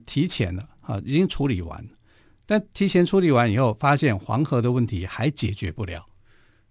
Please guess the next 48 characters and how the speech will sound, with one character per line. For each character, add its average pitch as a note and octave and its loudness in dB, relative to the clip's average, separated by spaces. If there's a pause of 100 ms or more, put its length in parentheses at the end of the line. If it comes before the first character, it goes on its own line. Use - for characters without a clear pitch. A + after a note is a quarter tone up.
(160)
因 D#3 2
为 D#3 2
需 - -6
要 D#3 4
的 B2+ 0
钱 G#2+ -2
很 F#2+ -2
多， B2+ 0
不 D3+ -2
是 F#3 4
说 F3 4
你 B2 2
投 A#2+ -2
入， C#3+ 0
每 A#2+ -2
年 B2+ -2
投 B2+ 0
入 D3 0
四 D3+ -2
五 C3 2
百 F#2+ -4 (100)
万 C#3 2
两 G2 -6
银 A2+ 2
子， C#3 -4 (340)
你 G#2 -4
就 D#3 4
可 C#3+ 4
以 F3+ 2
解 E2+ -2
决， F2 -12 (300)
没 C3 4
那 G3+ 4
么 G3 6
简 E2 -2
单 F#2 -6 (220)
啊。 F#2 -6 (260)
那 G3+ 2
没 F3 4
那 F#3 2
么 G3 2
简 C#3+ 2
单 D3+ 4
的 D3 2
情 C3 -4
况 B2+ 2
之 B2+ -2
下， A2 0